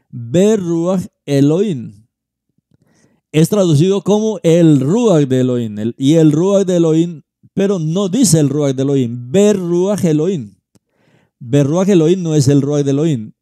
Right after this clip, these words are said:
Beruach Elohim significa y el Ruach Elohim. El Ruach Elohim.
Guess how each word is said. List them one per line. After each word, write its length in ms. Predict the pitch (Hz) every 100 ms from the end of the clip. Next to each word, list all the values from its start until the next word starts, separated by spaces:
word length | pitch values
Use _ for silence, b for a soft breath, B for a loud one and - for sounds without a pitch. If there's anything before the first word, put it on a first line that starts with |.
| _
Beruach 840 | 127 110 120 120 117 135 175 202 196
Elohim 280 | 151 156
significa 720 | 170 165 127 151 151 247 214 _ _ _ _ _ _ _ _ -
y 400 | 175 233 370 311 _ _ _ _ _ _ _ _ _ _ _ _ _ _ _ _ _ _ _ _ -
el 420 | 202 226 226 190 _
Ruach 920 | 160 147 175 196 214 214 214 - -
Elohim. 800 | - 143 139 127 147 160 110 104 - _
El 440 | 147 143 131 123 120
Ruach 520 | 139 185 202 196 180 -
Elohim. 760 | 143 135 131 127 165 123 117